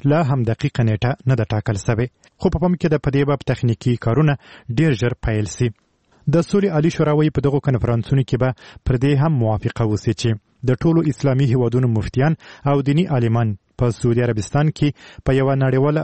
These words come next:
غونډه کې سره جرګه سي او هلته هم د افغانستان د جګړې په اړه یوه مشترکه ګډه فتوا ورکړي. د افغانستان د سولې پر مسله د دوه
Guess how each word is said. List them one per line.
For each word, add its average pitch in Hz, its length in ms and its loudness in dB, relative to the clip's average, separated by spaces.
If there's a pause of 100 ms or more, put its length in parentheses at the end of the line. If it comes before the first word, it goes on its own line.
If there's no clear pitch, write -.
غونډه 156 240 0
کې 113 160 -4
سره 110 200 -2
جرګه 107 260 0
سي 113 180 -2 (320)
او 110 80 2
هلته 120 280 0 (100)
هم 151 100 2 (320)
د 139 120 2
افغانستان 151 380 0
د 139 180 0
جګړې 127 280 0 (120)
په 139 120 -2
اړه 139 140 0 (340)
یوه 165 240 2
مشترکه 139 480 -2
ګډه 113 260 -2 (140)
فتوا 143 320 0 (300)
ورکړي. 123 360 -2 (560)
د 170 60 2
افغانستان 175 340 2
د 170 140 2
سولې 170 240 2
پر 147 100 0
مسله 139 400 0 (340)
د 135 120 0
دوه 143 120 2